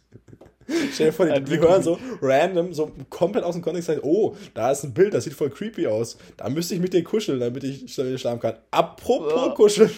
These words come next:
Speaker 1: War
Speaker 2: Ja,
Speaker 1: wirklich nicht
Speaker 2: wirklich, das
Speaker 1: gescriptet.
Speaker 2: kam so sass rüber. Ja, aber das war nicht, äh, gescriptet. Ähm, das ist so weird. Roland wohnt ja jetzt bei mir, Digga.
Speaker 1: Mhm.
Speaker 2: Es ist,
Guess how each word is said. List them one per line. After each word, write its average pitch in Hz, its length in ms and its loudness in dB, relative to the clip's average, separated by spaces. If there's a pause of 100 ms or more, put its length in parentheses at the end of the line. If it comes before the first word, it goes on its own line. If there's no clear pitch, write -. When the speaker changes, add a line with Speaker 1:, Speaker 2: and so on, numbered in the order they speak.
(300)
Speaker 1:
War 233 100 -8 (220)
Speaker 2:
Ja, 139 300 4
Speaker 1:
wirklich 139 180 -6
nicht 139 80 -4
Speaker 2:
wirklich, - 0 -
das 135 160 -2
Speaker 1:
gescriptet. 143 120 -2
Speaker 2:
kam 143 160 0
so 147 160 -6
sass 147 460 -2
rüber. 135 140 -4 (380)
Ja, 123 120 2
aber 139 100 4
das 143 160 2
war 143 140 6
nicht, 170 340 -6
äh, 131 200 -6
gescriptet. 139 640 -10 (260)
Ähm, 123 340 -4 (520)
das 131 200 -6
ist - 160 -14
so 156 240 -6
weird. 170 220 -6 (240)
Roland 160 500 -8
wohnt 185 160 -8
ja 170 40 -10
jetzt 160 180 -14
bei 156 100 -14
mir, 143 180 -8
Digga. 101 320 -6
Speaker 1:
Mhm. 135 100 -8
Speaker 2:
Es 131 160 -10
ist, 110 60 -16